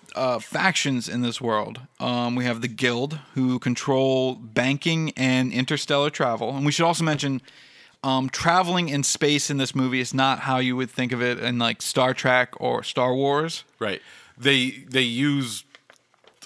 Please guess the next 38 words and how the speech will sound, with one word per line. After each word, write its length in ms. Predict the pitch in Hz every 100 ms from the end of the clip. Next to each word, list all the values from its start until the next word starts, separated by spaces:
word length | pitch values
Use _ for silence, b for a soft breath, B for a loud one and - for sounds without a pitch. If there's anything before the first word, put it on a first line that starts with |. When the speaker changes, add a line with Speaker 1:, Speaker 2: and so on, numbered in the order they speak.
| -
Speaker 2:
I 120 | 120
don't 180 | 120 101
remember 280 | 104 101 101
what 120 | 101
they 100 | 151
Speaker 1:
Navigators. 420 | 156 165 - 135
Speaker 2:
call 60 | 120
the 20 |
creatures. 380 | 104 - 85 -
Speaker 1:
They, 180 | 131 135
Speaker 2:
Navigators. 540 | 156 135 104 95 90
Speaker 1:
they 280 | 135 139 139 143
use 240 | 151 147
navigators. 400 | 151 147 143 131 -
In 160 | 165
the 60 | 165
movie, 400 | 175 247 208 139
it's 120 | -
a 60 | 117
fucking 480 | - - 175 160 123
starkly 440 | - 151 143 139
different 260 | 135 131 123
than 80 | 127
what 140 | 127
it 80 | 123
is 180 | 120 120
in 60 |
the 60 | 117
book. 200 | 120 -
So 80 | 127
I 80 |
haven't 160 | 151 170
read 140 | 160 147
the 60 |
second 380 | - 147 131 127
book. 220 | 110 117
They 100 | 131
mention 640 | 127 143 165 190 196 190